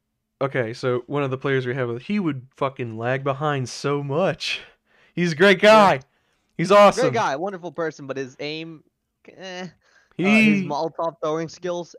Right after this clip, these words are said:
Speaker 2: abhorrent.
Speaker 1: Oh my god. We were in that same fucking second level, like, four <laughs> times.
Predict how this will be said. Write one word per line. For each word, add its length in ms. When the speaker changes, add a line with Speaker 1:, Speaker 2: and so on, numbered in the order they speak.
Speaker 2:
abhorrent. 640
Speaker 1:
Oh 180
my 120
god. 300
We 80
were 120
in 100
that 160
same 380
fucking 420
second 440
level, 360
like, 220
four 400
<laughs> 0
times. 960